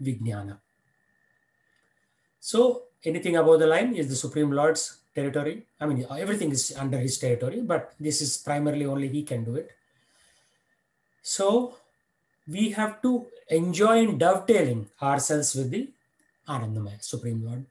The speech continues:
Living entities normally consider themselves to be the enjoyer, but the enjoyer is really the Supreme Lord. So in the Supreme stage, Anandamaya, realization of all blissful nature,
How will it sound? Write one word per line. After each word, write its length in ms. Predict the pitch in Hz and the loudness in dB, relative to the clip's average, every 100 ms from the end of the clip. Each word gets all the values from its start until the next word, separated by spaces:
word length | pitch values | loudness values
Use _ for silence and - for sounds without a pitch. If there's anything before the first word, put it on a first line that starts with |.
| _ _ _ _ _ _ _ _ _ _ _ _ _ _ _ _ _ _ | _ _ _ _ _ _ _ _ _ _ _ _ _ _ _ _ _ _
Living 320 | 175 180 190 180 | -2 0 0 0
entities 380 | 175 180 170 | 0 0 0
normally 400 | 156 156 160 165 | 2 2 4 2
consider 600 | 160 156 - 170 220 240 - _ _ | 2 0 0 0 0 0 -6 _ _
themselves 440 | 143 143 135 147 127 | -4 -4 -2 -2 -2
to 100 | 143 | -2
be 80 | 131 | 0
the 80 | |
enjoyer, 480 | 123 120 135 180 233 - _ _ _ _ _ _ _ _ _ _ _ _ _ _ _ _ _ _ _ _ _ _ _ _ _ _ _ _ _ _ _ _ - | 0 0 0 0 -2 -12 _ _ _ _ _ _ _ _ _ _ _ _ _ _ _ _ _ _ _ _ _ _ _ _ _ _ _ _ _ _ _ _ -4
but 280 | 160 202 180 | 0 0 0
the 160 | 151 | 0
enjoyer 340 | 147 147 156 151 | 2 4 4 4
is 280 | 202 - 143 | 2 -4 -4
really 440 | 135 135 202 - - | -2 -2 -4 -8 -10
the 80 | 131 | -8
Supreme 380 | - 110 95 98 | -8 -10 -14 -14
Lord. 160 | 104 - _ _ _ _ _ _ _ _ _ _ | -16 -20 _ _ _ _ _ _ _ _ _ _
So 160 | - | 0
in 80 | 160 | 0
the 80 | 151 | 2
Supreme 360 | - - 190 180 | -2 -2 -4 -4
stage, 280 | - 180 175 | -4 0 2
Anandamaya, 560 | 151 160 165 156 220 | 2 0 0 0 0
realization 540 | 165 160 156 156 147 147 | 0 2 4 4 2 -2
of 100 | 135 | 0
all 180 | 139 | 2
blissful 360 | 143 131 - 156 | 2 0 -2 -2
nature, 440 | 131 123 120 196 | -2 -4 -4 -8